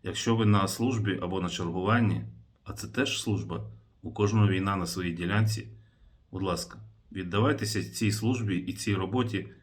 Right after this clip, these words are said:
максимально. Бо це все заради кожного з нас, і наших дітей, і наших онуків. Попереду багато годин роботи.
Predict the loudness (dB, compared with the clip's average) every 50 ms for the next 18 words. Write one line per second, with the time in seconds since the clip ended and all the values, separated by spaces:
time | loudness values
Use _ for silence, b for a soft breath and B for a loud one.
0 | B _ -4 2 4 4 4 4 2 0 0 0 0 0 -2 -2 -4 -8 -10 -14
1 | -18 -20 _ _ _ _ _ _ _ _ _ _ _ _ _ _ _ _ -10 -8
2 | -6 -4 -2 -2 -2 0 2 2 2 2 0 -4 -4 -2 0 2 4 4 4 2
3 | 0 -4 -6 -6 -12 -16 -4 0 2 2 4 4 4 4 4 4 2 0 -2 -2
4 | -4 -4 -4 -8 -12 -18 _ _ _ _ _ _ _ _ _ -10 -6 -6 -4 -4
5 | -2 -4 -4 -4 -4 -4 -4 -4 -6 -8 -10 -10 -16 -20 -20 _ _ _ _ -8
6 | -8 -6 -6 -6 -8 -10 -12 -10 -8 -8 -6 -6 -6 -8 -10 -14 -20 -20 _ _
7 | _ _ _ _ _ _ _ _ _ b b b b b b b b b b b
8 | b b b b b b b b b b _ -2 4 6 6 6 8 8 8 8
9 | 8 4 -2 -8 -12 -16 -20 -20 -20 -20 _ _ _ _ _ _ _ _ _ -4
10 | -2 0 2 4 4 2 2 0 0 0 0 2 4 4 4 4 2 0 -2 -4
11 | -6 -6 -4 -6 -8 -8 -12 -18